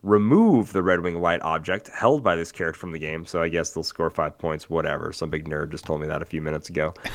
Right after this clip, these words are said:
If you do, <laughs> uh, this turn, this character may activate the free action to generate Red Wing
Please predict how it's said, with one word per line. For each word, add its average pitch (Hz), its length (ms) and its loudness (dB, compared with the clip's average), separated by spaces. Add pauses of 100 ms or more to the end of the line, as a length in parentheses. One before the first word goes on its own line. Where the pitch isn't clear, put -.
(120)
If 131 160 2
you 110 120 6
do, 120 400 4 (420)
<laughs> - 340 -18
uh, 92 300 0 (100)
this 131 260 2
turn, 139 300 4
this 107 140 0
character 117 320 4
may 107 100 2
activate 98 540 0
the 87 60 -2
free 160 420 0
action 87 380 2
to 85 60 -2
generate 85 360 0
Red 85 180 2
Wing 82 300 -2